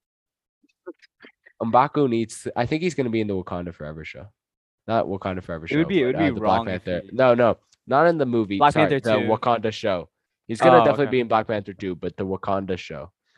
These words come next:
Speaker 1: I know Okoye is gonna be in it, but I don't know about M'Baku.
Speaker 2: Okoye is
Speaker 1: M'Baku.
Speaker 2: cool.
Speaker 1: That's really cool that they're doing.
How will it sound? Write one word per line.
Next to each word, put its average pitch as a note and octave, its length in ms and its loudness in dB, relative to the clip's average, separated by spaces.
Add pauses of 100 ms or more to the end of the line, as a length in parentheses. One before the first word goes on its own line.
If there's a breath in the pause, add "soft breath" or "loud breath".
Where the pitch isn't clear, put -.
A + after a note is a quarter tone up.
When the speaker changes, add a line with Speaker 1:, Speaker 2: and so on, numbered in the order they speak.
(140)
Speaker 1:
I G2+ 100 -2
know A2 240 4
Okoye G2 460 -2
is F2 100 -6
gonna D#2 160 -12
be D2+ 160 -18
in D2 80 -16
it, C2 140 -18
but D2+ 60 -18
I - 40 -16
don't F2 120 -16
know E2+ 120 -18
about D#2 240 -18 (100)
M'Baku. - 300 -20 (760)
Speaker 2:
Okoye A#2+ 300 -4
is A2 80 -12
Speaker 1:
M'Baku. - 60 -20
Speaker 2:
cool. A2 260 -16 (640)
Speaker 1:
That's G2+ 180 -6
really E2+ 160 -8
cool D2+ 140 -14
that D2 160 -16
they're - 80 -16
doing. D#2+ 220 -20